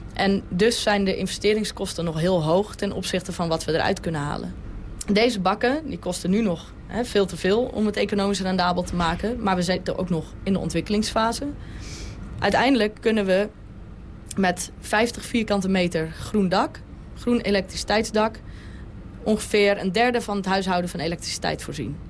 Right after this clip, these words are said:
Dan heb je toch een systeem wat,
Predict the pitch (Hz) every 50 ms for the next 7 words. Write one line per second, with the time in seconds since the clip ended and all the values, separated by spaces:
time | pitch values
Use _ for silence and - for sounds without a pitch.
0 | - - - - - - - - - - - - 156 175 180 - - - - 190
1 | 175 214 220 226 226 - - - - - - - - - - - - - - -
2 | - - 214 214 - 226 - 254 269 262 247 208 - - 185 - - 185 185 196
3 | 208 196 202 202 - -